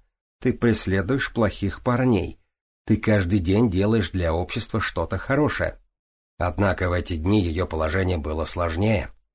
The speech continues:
Высокооплачиваемые корпоративные адвокаты вроде Уайт — это умелые профессионалы, снискавшие определенную респектабельность, но по сути своей их бизнес ориентирован на клиента.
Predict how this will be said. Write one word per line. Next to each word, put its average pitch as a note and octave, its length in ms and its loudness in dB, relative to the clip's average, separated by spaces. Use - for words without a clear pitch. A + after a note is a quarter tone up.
Высокооплачиваемые F2+ 1160 0
корпоративные E2+ 880 -2
адвокаты E2 560 -4
вроде E2+ 300 -2
Уайт — G#2 480 -2
это C3+ 260 0
умелые A2+ 500 6
профессионалы, A2+ 880 0
снискавшие - 680 -4
определенную E2+ 580 0
респектабельность, F2 880 -2
но G#2 200 4
по G2 140 0
сути C#3+ 320 -2
своей A2 360 2
их G2 280 0
бизнес A#2 500 0
ориентирован G#2 760 2
на G2 80 2
клиента. E2 640 -4